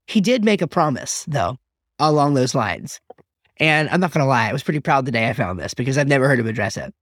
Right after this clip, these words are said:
But in Genesis chapter nine, and I wrote a blog post where I laid this out as well.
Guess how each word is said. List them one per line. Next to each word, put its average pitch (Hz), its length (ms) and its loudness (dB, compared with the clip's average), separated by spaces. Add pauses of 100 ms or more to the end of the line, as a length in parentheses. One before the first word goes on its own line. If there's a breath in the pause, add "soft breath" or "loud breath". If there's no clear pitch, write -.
(540)
But 160 420 0 (920)
in 190 120 2
Genesis 226 380 0
chapter 190 320 0
nine, 156 560 0 (520)
and 147 120 2
I 147 40 4
wrote 156 200 4
a 151 40 2
blog 147 300 2
post 131 300 -2
where 135 260 -2 (380)
I 139 100 0
laid 131 180 2
this 147 160 0
out 131 300 0
as - 140 -4
well. 101 240 -2